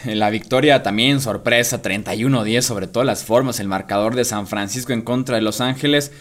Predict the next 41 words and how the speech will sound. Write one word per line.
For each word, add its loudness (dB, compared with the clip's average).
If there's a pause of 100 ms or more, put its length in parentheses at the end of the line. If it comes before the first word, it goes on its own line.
(180)
Por 2
esto 2
se -4
juegan 2
los -6
partidos. 0
San -4
Francisco -6
tuvo -2
dos 0
grandes -4
ventajas -2 (360)
el 0
lunes 2
por 0
la 4
noche. 2
Una 0
de 2
ellas 2
fueron -2
las -2
trincheras, 0
las 0
dominó, 0
ambos 0
costados -2
del -4
balón, 0
línea 0
ofensiva, -4
línea -2
defensiva. -2 (340)
Dominaron 2
por 0
completo 2
a 4
Los -2
Ángeles -2
al -4
frente 0